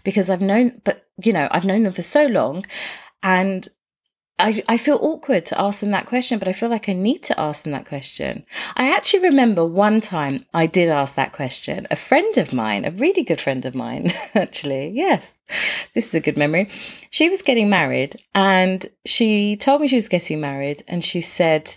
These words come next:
that I was one of her best friends. And I was like, "What? What?"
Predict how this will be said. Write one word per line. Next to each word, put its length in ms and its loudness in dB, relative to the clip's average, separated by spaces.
that 360 2
I 120 2
was 180 0
one 100 2
of 80 0
her 100 -2
best 260 -6
friends. 520 0
And 120 -4
I 20 -4
was 140 -8
like, 160 -12
"What? 220 -6
What?" 500 -2